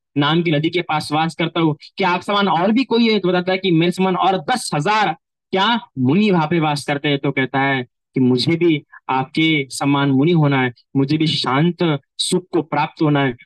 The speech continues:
मुझे प्रवजित कीजिए।" तब वो कहते हैं मुनि कि "अरे राजमंत्री जी,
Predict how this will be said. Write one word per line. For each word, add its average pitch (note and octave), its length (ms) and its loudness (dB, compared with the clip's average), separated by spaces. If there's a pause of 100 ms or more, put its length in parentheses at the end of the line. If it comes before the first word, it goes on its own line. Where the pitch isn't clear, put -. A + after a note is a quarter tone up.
(100)
मुझे C#3 300 0
प्रवजित D#3+ 440 0
कीजिए।" B2+ 360 -2 (140)
तब E3 100 -2
वो D#3+ 120 2
कहते D3+ 260 -2
हैं C#3+ 60 0
मुनि C#3+ 380 0 (340)
कि C#3 80 -2
"अरे C#3 500 0 (460)
राजमंत्री C#3 540 2
जी, F3+ 220 0